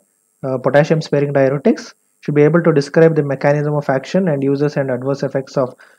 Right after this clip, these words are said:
spironolactone, amiloride, triamtrin, as well as the antidiuretic agents. So potassium sparing diuretics can be classified into aldosterone antagonist and renal epithelial sodium channel inhibitors.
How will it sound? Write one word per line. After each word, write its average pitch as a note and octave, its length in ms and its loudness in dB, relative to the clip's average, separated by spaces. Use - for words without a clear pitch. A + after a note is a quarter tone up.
spironolactone, C#3+ 1000 0
amiloride, C#3+ 680 0
triamtrin, C#3 600 0
as C3 180 -4
well B2+ 80 -2
as B2 140 -4
the A#3+ 320 0
antidiuretic C3+ 1400 0
agents. B2+ 600 -2
So F3+ 520 4
potassium A3 340 6
sparing F3+ 460 4
diuretics D3 420 2
can D3+ 160 2
be D3+ 60 -2
classified D3+ 460 2
into D3 180 -2
aldosterone C#3+ 600 0
antagonist C3+ 520 -2
and C#3+ 160 -2
renal D3 280 2
epithelial C#3+ 640 -2
sodium D3 360 2
channel C#3 320 0
inhibitors. B2+ 680 0